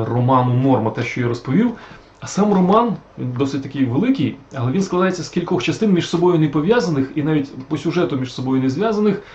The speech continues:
Е, ну, по-своєму кожен цікавий, але мені найбільше подобається оця частина з нормою.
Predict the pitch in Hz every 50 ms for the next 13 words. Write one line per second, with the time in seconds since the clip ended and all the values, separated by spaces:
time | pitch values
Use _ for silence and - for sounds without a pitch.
0 | - - - - - - - - - 127 127 131 131 131 139 170 190 190 - -
1 | 196 190 - 208 208 208 196 190 - - - 190 180 151 151 156 151 143 - -
2 | 160 147 - 220 220 214 175 143 131 127 131 143 151 151 147 147 139 143 147 135
3 | - 120 - 127 117 131 131 127 127 123 120 - 117 110 - - - 123 117 117
4 | 117 117 - - 117 - - 123 110 113 107 101 110 135 180 190 185 185 180 180
5 | 180 175